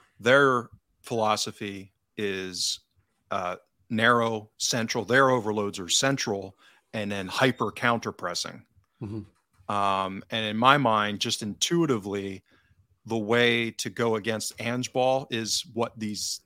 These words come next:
Speaker 1: teams are starting to do, which is these, like you said, five three two, double the wingers. But, you know, if they're gonna be really wide, let 'em out there. If they wanna lump the cross in, go ahead. But if they start entering that danger zone of,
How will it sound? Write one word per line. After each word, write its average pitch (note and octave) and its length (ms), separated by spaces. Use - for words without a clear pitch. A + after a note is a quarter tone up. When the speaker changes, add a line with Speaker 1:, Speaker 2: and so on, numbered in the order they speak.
Speaker 1:
teams A2 240
are G2 60
starting G#2+ 440
to E2+ 80
do, G2+ 380
which A2 240
is G#2+ 300
these, G2 500
like A#2 180
you C3+ 80
said, G#2+ 220
five B2+ 300
three A#2+ 200
two, A2+ 480
double A2+ 360
the G#2+ 80
wingers. A2 420
But, A2 140
you C#3+ 100
know, A2+ 100
if - 80
they're C#3 80
gonna B2+ 140
be A#2+ 100
really B2+ 320
wide, A#2+ 380
let A2+ 120
'em A2+ 120
out A2+ 220
there. A#2 240
If A2+ 100
they A2+ 100
wanna A2+ 180
lump A2+ 220
the G#2+ 80
cross A2+ 380
in, G#2 140
go G2+ 180
ahead. A2+ 500
But A#2 100
if A2 80
they A2 120
start B2 360
entering A#2+ 360
that G#2+ 280
danger C3 400
zone G#2+ 360
of, F#2 160